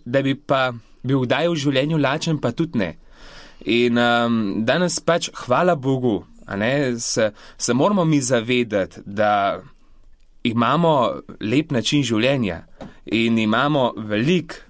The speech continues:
eh, in dobrega. In, em, mirno lahko privoščimo to tudi komu drugemu. Pa tudi, če je to na drugem koncu sveta,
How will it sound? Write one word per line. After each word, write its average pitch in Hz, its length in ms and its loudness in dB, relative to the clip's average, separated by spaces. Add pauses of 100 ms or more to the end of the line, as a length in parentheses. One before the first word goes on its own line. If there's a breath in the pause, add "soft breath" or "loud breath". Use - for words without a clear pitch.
(160)
eh, 104 460 -2
in 113 220 0
dobrega. 113 640 -2 (500 loud breath)
In, 127 300 2
em, 120 460 2
mirno 175 500 2
lahko 156 320 0
privoščimo 139 560 -2
to 143 140 -2
tudi 147 220 -2
komu 135 260 0
drugemu. 101 460 -2 (300 soft breath)
Pa 123 160 2
tudi, 196 160 -2
če - 100 0
je 151 60 0
to 185 120 0
na 165 100 2
drugem 180 340 0
koncu 127 420 -2
sveta, 117 540 0